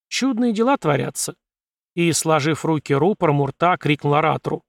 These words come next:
«Даешь, надо девкам румяным кричать!» Румяные девки из числа зрителей кокетливо захихикали.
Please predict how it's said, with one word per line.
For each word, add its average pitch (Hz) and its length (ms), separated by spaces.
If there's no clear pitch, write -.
«Даешь, 196 580
надо 208 220
девкам 190 480
румяным 165 460
кричать!» 151 580
Румяные 139 460
девки 131 360
из 131 60
числа 143 360
зрителей 180 420
кокетливо 135 560
захихикали. 139 800